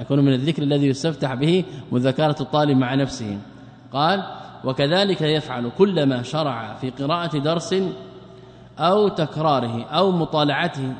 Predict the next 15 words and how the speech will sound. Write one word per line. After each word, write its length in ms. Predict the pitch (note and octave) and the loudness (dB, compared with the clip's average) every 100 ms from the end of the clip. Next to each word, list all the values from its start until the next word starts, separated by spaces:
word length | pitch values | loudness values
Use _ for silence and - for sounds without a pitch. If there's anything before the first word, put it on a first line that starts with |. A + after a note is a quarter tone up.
| - | -2
أو 100 | F3+ | 2
مقابلته 880 | E3 - D3+ C#3+ D3+ D#3 C3 A#2 A#2 - | 2 2 2 2 2 0 -4 -6 -6 -6
في 100 | C#3 | -4
حضور 320 | D#3 F#3 F#3 | 0 2 2
الشيخ 360 | D3+ F#3 F3+ | 0 -2 -4
أو 200 | F#3+ F#3 | -2 0
في 100 | E3+ | 2
غيبته، 560 | E3+ F3 E3 D#3+ B2+ A2+ - - - E3+ | 4 2 2 0 -4 -6 -8 -16 -10 -2
إلا 380 | F3+ D#3 D3+ F3 | 0 2 2 2
أنه 360 | E3+ C#3 B2+ | 2 2 0
يخص 480 | C3+ C3+ F#3 F#3 - | 0 0 -2 -2 -2
الشيخ 480 | C#3+ - F3 E3+ D#3 | -4 -4 -4 -2 -2
بذكره 540 | C#3+ C#3+ F3+ F3+ D3+ | -2 0 -2 0 -2
في 100 | C#3 | -2
الدعاء 640 | C#3 C#3 C3+ D#3+ F#3+ G3+ | -4 -4 -2 0 0 -2